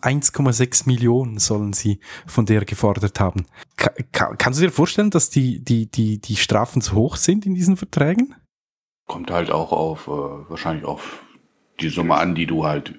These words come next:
Speaker 2: auch kriegst. Und ich meine,
Speaker 1: Mhm.
Speaker 2: wenn die da hier, wie da in dem Artikel steht, die russische Paris Hilton ist und dann eben, äh, eben nicht die Paris Hilton von heute, sondern zu ihrer Hochzeit, dann wird die einiges dafür kriegen und, und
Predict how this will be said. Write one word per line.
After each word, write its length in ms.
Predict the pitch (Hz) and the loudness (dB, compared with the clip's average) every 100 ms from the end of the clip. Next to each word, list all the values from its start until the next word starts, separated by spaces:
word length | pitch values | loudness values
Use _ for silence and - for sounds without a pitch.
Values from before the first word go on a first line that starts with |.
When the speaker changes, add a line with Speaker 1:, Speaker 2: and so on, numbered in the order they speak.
| _ | _
Speaker 2:
auch 200 | - - | -10 -4
kriegst. 380 | - 156 - - - - - - - - - | 0 0 -2 -16 -18 -18 -18 -20 -20 -20 -14
Und 140 | - - | -8 -6
ich 80 | - | 2
meine, 140 | 127 | 2
Speaker 1:
Mhm. 40 | |
Speaker 2:
wenn 180 | 120 165 | 4 2
die 120 | 82 | 0
da 320 | 80 82 80 78 | 0 0 0 -4
hier, 360 | 80 80 78 | -6 -4 -4
wie 60 | 76 | -4
da 80 | 82 | -2
in 60 | |
dem 120 | 80 78 | 0 -2
Artikel 340 | - - 78 | -2 -2 -2
steht, 280 | - 76 - | -2 -4 -4
die 280 | 73 73 - - - - | -4 -4 -8 -20 -20 -6
russische 380 | 85 87 - 78 | -4 -2 -2 -2
Paris 320 | 78 78 - | -2 -2 -2
Hilton 300 | 90 110 - | -2 0 2
ist 300 | 123 139 - - _ - 78 | 4 2 -2 -18 _ -16 -12
und 160 | 76 | -4
dann 160 | 78 76 - | -2 -2 -2
eben, 240 | 76 80 | -4 -4
äh, 200 | 78 78 | -4 -4
eben 120 | 82 80 | -4 -4
nicht 120 | - | -6
die 60 | |
Paris 220 | - 82 82 | -4 -4 -2
Hilton 180 | 76 | -6
von 160 | - 76 | -4 0
heute, 200 | 87 110 | 2 2
sondern 240 | 90 95 - | 2 0 2
zu 100 | 90 | 2
ihrer 240 | 82 73 | 2 2
Hochzeit, 640 | 82 - - 127 143 - - - - - - - - - | 0 0 0 2 2 -2 -10 -20 -20 -20 -20 -20 -20 -6
dann 160 | 80 | -2
wird 140 | 80 80 | 0 0
die 80 | 60 | 0
einiges 320 | 76 76 - | 0 -6 -6
dafür 260 | 73 - | -8 -8
kriegen 420 | - - 69 117 127 | -8 -6 0 2 4
und, 120 | 98 | 2
und 300 | 78 78 | 0 -2